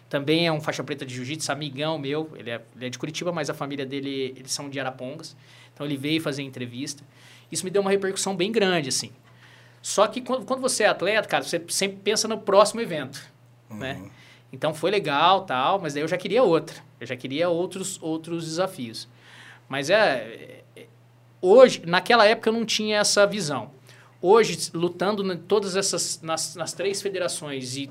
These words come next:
Speaker 1: e me dando bem nessas três federações, eu consigo chegar num consenso de que eu eventualmente tô entre os, entre os melhores mesmo, né?
Speaker 2: Uhum.
Speaker 1: Eu lutei agora no Nacional do Emirados Árabes, que foi em Curitiba, foi a minha última competição em fevereiro, e eu não tomei nenhum ponto.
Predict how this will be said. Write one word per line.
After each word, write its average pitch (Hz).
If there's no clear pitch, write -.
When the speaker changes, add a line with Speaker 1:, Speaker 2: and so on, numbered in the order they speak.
Speaker 1:
e 151
me 165
dando 190
bem 165
nessas 156
três 139
federações, 135
eu 160
consigo 190
chegar 156
num 151
consenso 156
de 170
que 190
eu 196
eventualmente 202
tô 220
entre 233
os, 226
entre 214
os 226
melhores 190
mesmo, 117
né? 123
Speaker 2:
Uhum. 104
Speaker 1:
Eu 127
lutei 139
agora 156
no 156
Nacional 151
do 147
Emirados 135
Árabes, 147
que -
foi 127
em 123
Curitiba, 156
foi 123
a -
minha 127
última 131
competição 127
em 123
fevereiro, 131
e 165
eu 180
não 196
tomei 202
nenhum 240
ponto. 190